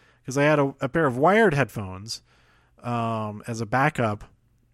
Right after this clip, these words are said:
But it's not a great backup when you can't use 'em with anything <laughs> anyway. Um,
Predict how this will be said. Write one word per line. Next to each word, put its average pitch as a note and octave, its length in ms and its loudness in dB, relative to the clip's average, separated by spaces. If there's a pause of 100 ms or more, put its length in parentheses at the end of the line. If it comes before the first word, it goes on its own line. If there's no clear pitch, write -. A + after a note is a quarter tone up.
(140)
But B2 140 -4
it's B2 120 -6
not F#3+ 180 4
a - 20 4
great F3 240 4
backup E3+ 360 8
when D#3 140 2
you C#3 60 -2
can't C#3 260 -4
use C3+ 240 0
'em A2+ 220 -2
with B2 260 -6
anything B2 540 -6
<laughs> - 0 -
anyway. C3+ 680 -4 (1000)
Um, D3+ 580 4